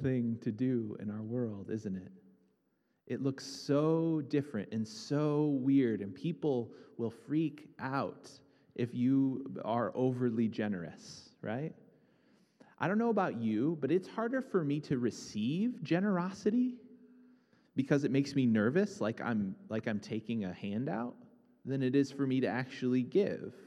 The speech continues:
right? Ev-, in our culture, we, we've, we've been so preconditioned by,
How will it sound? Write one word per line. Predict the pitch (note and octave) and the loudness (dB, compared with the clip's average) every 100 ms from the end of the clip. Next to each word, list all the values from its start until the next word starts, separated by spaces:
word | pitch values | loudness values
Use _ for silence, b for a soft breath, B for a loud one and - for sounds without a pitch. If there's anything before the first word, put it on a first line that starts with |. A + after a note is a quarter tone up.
| - - | -20 -4
right? | A#2+ D3 C4 - - - - b b b b b b - | 0 0 -2 -8 -20 -20 -20 b b b b b b 0
Ev-, | F#3+ G3 | 0 2
in | F3 | 2
our | D#3+ G#3+ | 2 2
culture, | - F#3 - D#3 | 0 -2 2 2
we, | D3 | 2
we've, | - D3 C#3 - | 2 0 -2 -4
we've | C3+ D3+ B2+ | -2 -2 0
been | D#3+ C#3 | 0 0
so | - E3+ F3 F#3 F3 - | 0 0 4 4 2 -6
preconditioned | - C#3 E3 E3 - C#3+ C3+ D#3+ - G#2+ G2+ | -6 0 2 2 0 2 4 4 2 0 0
by, | A2+ B2+ C3 B2 | 2 2 4 2